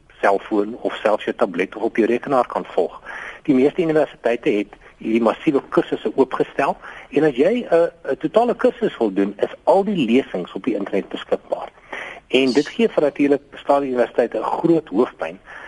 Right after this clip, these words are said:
want nou kan iemand 'n hele universiteit kursus volg teen 'n fraksie van die koste daarvan om, om mense voor 'n klas te laat staan. So die, die woord mooc, wat natuurlik in B W staan vir Massive Open Online Course, is,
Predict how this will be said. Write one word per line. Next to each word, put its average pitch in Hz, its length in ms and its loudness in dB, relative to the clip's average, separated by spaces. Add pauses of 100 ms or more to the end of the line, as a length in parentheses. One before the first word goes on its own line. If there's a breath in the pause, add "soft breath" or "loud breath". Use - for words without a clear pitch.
(140 loud breath)
want 113 460 0
nou 120 160 4
kan 151 180 0
iemand 147 340 0
'n 127 40 0
hele 127 160 2
universiteit 127 540 0
kursus - 360 -2
volg - 320 0
teen 120 160 -6
'n 120 40 -2
fraksie - 460 -2
van 127 120 -2
die 123 100 -4
koste 98 460 0 (520 loud breath)
daarvan 104 480 2
om, 110 200 -4
om 107 100 -4
mense 113 320 0
voor - 160 0
'n 120 60 0
klas 156 260 -2
te - 60 -2
laat - 240 0
staan. 87 220 -6 (480 soft breath)
So 131 240 2
die, 127 160 -2
die 123 120 0
woord 139 240 2
mooc, 131 420 0
wat - 180 -4
natuurlik - 420 0
in 90 60 -8
B 87 40 0 (120)
W 107 140 2
staan 113 240 0
vir 101 140 -6
Massive 113 380 0
Open - 260 -2
Online 131 360 2
Course, 117 360 0
is, 110 100 -2